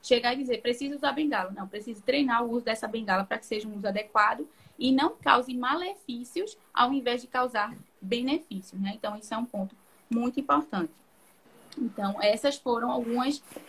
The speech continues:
é, intervenções, né, do terapeuta ocupacional junto ao idoso. É... e aí, se vocês quiserem perguntar alguma coisa, se ficou alguma dúvida,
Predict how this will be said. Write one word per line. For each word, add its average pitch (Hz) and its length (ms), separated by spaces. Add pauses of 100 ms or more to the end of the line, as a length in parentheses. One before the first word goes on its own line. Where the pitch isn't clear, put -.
é, 220 360
intervenções, 294 1040
né, 226 140
do 220 100
terapeuta 220 420
ocupacional 214 640
junto 220 240
ao 240 160
idoso. 202 540 (440)
É... 196 840 (840)
e 220 120
aí, 226 200
se 233 100
vocês 240 280
quiserem 226 300
perguntar 240 460
alguma 208 260
coisa, 202 380
se - 120
ficou 233 260
alguma 208 260
dúvida, 202 600